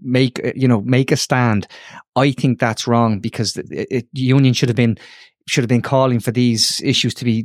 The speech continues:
to dealt with years ago. Like, as I said, I, I have no skin in the game. I've, I've had fifteen minutes on, on R T E over, over, over six, you know what I mean? That's my,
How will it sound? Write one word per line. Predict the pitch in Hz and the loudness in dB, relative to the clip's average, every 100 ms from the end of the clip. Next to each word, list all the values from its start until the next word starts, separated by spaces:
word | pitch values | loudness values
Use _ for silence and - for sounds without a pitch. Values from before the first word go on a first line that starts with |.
| - | -4
to | 117 | 0
dealt | 135 131 127 | 2 2 0
with | 110 - | -4 -6
years | 151 151 151 113 | 0 4 4 2
ago. | 104 98 - | -2 -4 -4
Like, | 120 117 | -2 0
as | 131 | 0
I | 127 | 0
said, | 131 110 - - - - | 0 -2 -6 -20 -18 -2
I, | 139 - - - | -2 -2 -6 -2
I | 143 | 0
have | 170 | 2
no | 147 123 | 2 2
skin | - - 123 | 0 0 2
in | 113 | 2
the | 107 | 2
game. | 107 104 120 113 - | 2 2 0 -2 -2
I've, | 131 135 - - - - - - | 0 0 -4 -16 -20 -20 -12 -2
I've | 143 | 0
had | 127 - | 0 0
fifteen | 143 - 127 120 | -2 2 4 6
minutes | 120 117 - | 4 4 2
on, | 113 - | 2 2
on | 120 117 | 2 2
R | 117 | 2
T | - 117 120 | 0 2 2
E | |
over, | 113 110 104 | 2 0 -2
over, | 127 117 135 | -2 -2 -2
over | 120 113 | -2 -2
six, | 127 117 | -2 0
you | 156 | 2
know | 156 | 4
what | 151 | 4
I | |
mean? | 131 113 | 2 2
That's | 139 - | -2 0
my, | 147 135 | 2 2